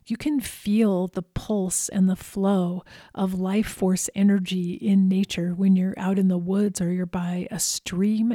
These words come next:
even if you're in a beautiful park or a flower garden.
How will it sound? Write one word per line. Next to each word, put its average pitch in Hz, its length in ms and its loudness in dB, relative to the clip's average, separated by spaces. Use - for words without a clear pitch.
even 208 260 2
if 214 160 2
you're 208 140 -2
in 196 100 0
a 190 60 0
beautiful 202 480 -4
park 202 500 -6
or 180 200 -4
a 180 60 -4
flower 202 460 -2
garden. 180 480 -4